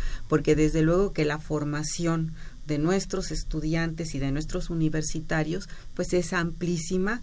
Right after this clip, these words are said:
tienen un alto respaldo académico y todas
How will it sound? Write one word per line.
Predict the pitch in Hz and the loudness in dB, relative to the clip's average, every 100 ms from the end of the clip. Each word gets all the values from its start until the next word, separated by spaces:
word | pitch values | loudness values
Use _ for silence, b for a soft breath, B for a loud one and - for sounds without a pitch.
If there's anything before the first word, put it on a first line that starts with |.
| B B | B B
tienen | 175 156 151 | 2 4 6
un | 160 185 190 | 4 2 0
alto | - 202 202 220 | 0 -2 -2 -4
respaldo | 156 156 - 160 170 165 | -2 -4 -2 -2 0 -2
académico | 160 165 170 175 170 160 160 220 - B B | -2 -2 0 0 2 -2 -4 -6 -6 B B
y | 214 | 2
todas | - 226 254 370 - - | 6 6 6 0 -4 -6